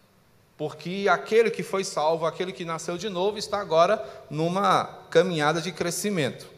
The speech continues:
Então, tudo que nasce deve crescer. Esta, pelo menos, é a ordem, né, estabelecida pela vida.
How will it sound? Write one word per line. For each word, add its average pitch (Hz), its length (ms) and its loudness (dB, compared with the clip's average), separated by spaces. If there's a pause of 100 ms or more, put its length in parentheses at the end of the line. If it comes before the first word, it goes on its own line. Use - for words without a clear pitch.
(840)
Então, 151 240 -4
tudo 247 440 0
que 202 140 -4
nasce 160 360 0
deve 180 240 2
crescer. 214 720 -4 (260)
Esta, 117 280 -4
pelo 185 220 -2
menos, 170 340 -4
é 190 100 -4
a 185 80 2
ordem, 147 560 4
né, 170 140 -4
estabelecida 165 880 -6 (340)
pela 147 200 4
vida. 147 420 -6